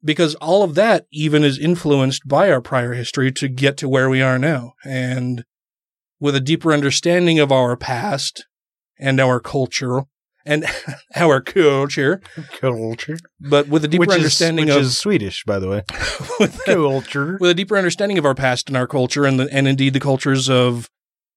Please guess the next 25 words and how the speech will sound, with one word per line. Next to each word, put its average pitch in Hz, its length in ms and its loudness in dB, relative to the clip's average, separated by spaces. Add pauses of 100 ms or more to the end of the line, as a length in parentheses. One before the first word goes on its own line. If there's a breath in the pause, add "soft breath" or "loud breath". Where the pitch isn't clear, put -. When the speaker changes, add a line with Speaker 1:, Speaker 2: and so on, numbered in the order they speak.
(340)
Speaker 1:
civilizations 143 800 0
past 123 520 -4
and 127 800 0
cultures 143 720 0
around 139 320 0
the 131 80 0
world, 131 540 0 (800)
and 135 300 0
bringing 156 340 2
in 151 100 4
that 143 200 2
diversity 135 760 0 (100)
and 127 400 0
understanding 139 920 0
of 127 280 -2
different, 131 540 -2
of 143 180 0
the 135 60 -2
way 165 200 2
different 190 280 -4
people 175 180 -6
think 202 260 -2
about 131 260 0
different 120 300 -6
things 123 440 -4